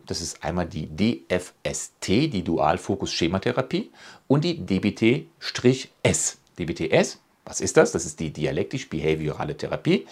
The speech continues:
für Patienten mit Borderline und einer begleitenden Substanzabhängigkeit. Deswegen D B T S. Die dialektisch-behaviorale Therapie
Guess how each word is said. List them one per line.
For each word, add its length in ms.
für 160
Patienten 600
mit 260
Borderline 580
und 320
einer 280
begleitenden 880
Substanzabhängigkeit. 1600
Deswegen 580
D 240
B 140
T 380
S. 360
Die 440
dialektisch-behaviorale 1080
Therapie 560